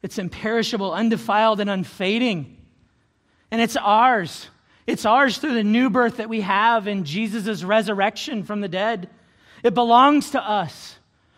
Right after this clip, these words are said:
God freely gives it to us. Why? Because if we belong to Jesus, then we are his sons and daughters.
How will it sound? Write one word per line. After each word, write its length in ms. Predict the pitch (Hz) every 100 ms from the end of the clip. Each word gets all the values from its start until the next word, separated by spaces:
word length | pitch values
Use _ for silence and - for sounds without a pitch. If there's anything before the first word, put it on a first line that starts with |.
| _ -
God 280 | 208 254 175
freely 520 | - 233 262 320 262
gives 260 | 185 254
it 140 | 226 -
to 180 | 285 262
us. 420 | 226 165 - - _ _
Why? 460 | - 214 233 262 294 - -
Because 180 | 262 240
if 120 | 202
we 140 | 262
belong 320 | 294 285 262
to 120 | - 214
Jesus, 680 | 170 226 233 311 311 - - -
then 160 | - 262
we 140 | 269
are 120 | 262 220
his 320 | 156 269 254
sons 680 | - 254 254 262 240 202 - - -
and 200 | 233 220
daughters. 800 | 196 214 254 254 202 - -